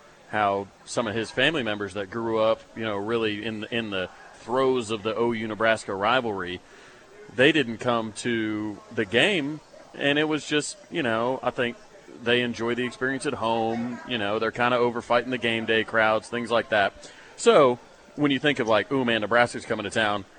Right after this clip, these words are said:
we're gonna be absolutely slammed." We were, of course, but there were some fans that were like, "You know what, I, I, I think I'll just,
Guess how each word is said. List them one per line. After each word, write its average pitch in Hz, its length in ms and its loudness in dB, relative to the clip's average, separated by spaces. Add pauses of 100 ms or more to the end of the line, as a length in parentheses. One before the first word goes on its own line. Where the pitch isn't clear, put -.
(720)
we're 156 100 0
gonna 127 140 0
be 117 100 4
absolutely 98 380 0
slammed." 120 460 2 (400)
We 202 120 4
were, 160 240 4
of 104 100 -2
course, 135 300 0
but 135 180 0
there 220 140 6
were 196 200 2
some 151 300 0
fans 113 360 0
that 110 140 2
were 110 60 -2
like, 101 200 -4
"You 135 60 -2
know 131 140 0
what, 117 260 4
I, 117 100 6
I, 120 320 2
I - 20 4
think 120 200 -2
I'll 107 140 0
just, 104 360 -6